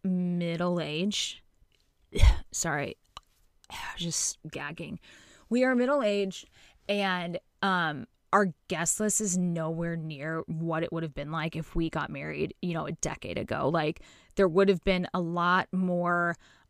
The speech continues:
um, fluff on the guest list and a lot more invitees that,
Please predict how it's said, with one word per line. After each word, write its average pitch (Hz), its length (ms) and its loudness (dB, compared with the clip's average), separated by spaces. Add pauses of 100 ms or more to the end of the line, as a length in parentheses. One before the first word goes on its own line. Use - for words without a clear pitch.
um, 165 180 -2
fluff 170 680 0
on 220 100 6
the 233 80 4
guest 240 320 2
list 240 320 4
and 190 80 0
a 180 60 0
lot 170 400 -2
more 170 580 0 (380)
invitees 190 960 4
that, 165 720 0